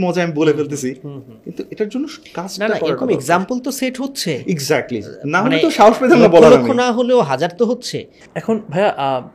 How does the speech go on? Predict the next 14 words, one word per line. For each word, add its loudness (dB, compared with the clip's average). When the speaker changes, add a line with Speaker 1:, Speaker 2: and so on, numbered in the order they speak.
Speaker 3:
যেহেতু -2
আপনি -6
আর, -4
আহ, -6
আর্কিটেক্ট -10
একজন -12
এবং -10
ক্রিয়েটিভ -4
ফিল্ডের -4
কথা -6
আমি -6
যদি -8
একটু -14
আসি, -14